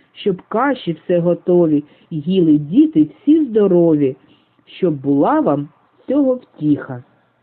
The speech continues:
Дітки, покровителем чого вважався святий Василь? Хлопчики чи дівчатка ходять вранці чотирнадцятого січня посівати? Чого бажають посівальники господарям?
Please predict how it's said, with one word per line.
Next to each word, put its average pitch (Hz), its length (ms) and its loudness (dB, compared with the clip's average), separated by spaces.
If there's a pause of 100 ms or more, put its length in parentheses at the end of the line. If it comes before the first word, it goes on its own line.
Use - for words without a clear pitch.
(920)
Дітки, 180 480 -6 (440)
покровителем 247 760 0
чого 277 500 0
вважався 151 800 -4
святий 151 400 -2
Василь? 226 520 -2 (840)
Хлопчики 190 760 -6
чи 156 180 -6
дівчатка 311 720 -4 (260)
ходять 180 420 -6
вранці 202 560 0 (300)
чотирнадцятого 160 800 -4
січня 196 520 -6
посівати? 208 840 -4 (960)
Чого 339 380 -4
бажають 185 480 0
посівальники 214 800 -2
господарям? 139 880 -8